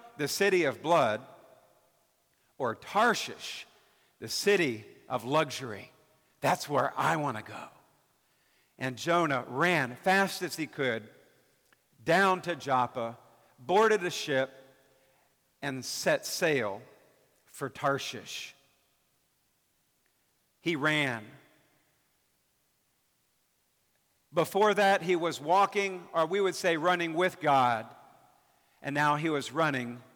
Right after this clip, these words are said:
from God. This is not unusual for the people back then. We study in the Bible, and it's not unusual for you and me today.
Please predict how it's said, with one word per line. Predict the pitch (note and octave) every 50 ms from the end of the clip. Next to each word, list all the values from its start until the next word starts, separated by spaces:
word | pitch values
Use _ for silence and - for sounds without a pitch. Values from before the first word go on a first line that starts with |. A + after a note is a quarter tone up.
| _ _ _ _ _ _ _
from | _ - - - D3 C3+ B2+ B2
God. | A2+ A#2+ A#2+ A2 G2+ F#2+ F#2 F2 - - - - _ _ _ _ _ _ _ _ _ _ _ _ _ _ _ _ _ _ _ _ _ _ _ _ _ _ _ _ _
This | D3 D3+ D3 -
is | D#3+ C#3 B2
not | C#3+ E3 E3+ F3 F3+ F#3+ - -
unusual | - D3 D3 D3+ F3 F#3+ G#3 G#3+ G3+ - A3+ G#3+ G#3 G#3+ G#3 E3+ - - -
for | - D#3+
the | C#3+ C#3+
people | C3 - F#3 G#3 G3+ - G3+ F#3
back | C#3+ E3+ D#3+ D#3 - - D3
then. | F3 F3 F#3 G3 G#3+ A3 F#3
We | D#3 D3+
study | C#3+ - - F#3 F3+ F#3 G3+ G3+
in | G3+
the | G3 F#3
Bible, | D3 D#3+ E3 F3 F3+ F#3+ E3+ G3+ G3 G3+ G3+ - - - _ _ _ _ _ _ _
and | - D3+ C#3+ D3+
it's | D#3+ D3+ -
not | E3 D#3+ E3+ F3
unusual | F3+ E3 D3+ D#3+ E3+ E3+ D3+ C3 D#3+ E3 D#3+ D#3 D3
for | - - D#3+
you | C#3 C#3 D3 D3
and | C#3 C#3
me | C3+ C3+ C3 C3+ C3+ C3 B2+ - _ _ _ _ _
today. | - C#3 B2 C3 B2+ A#2 A2 G#2 G2+ G#2+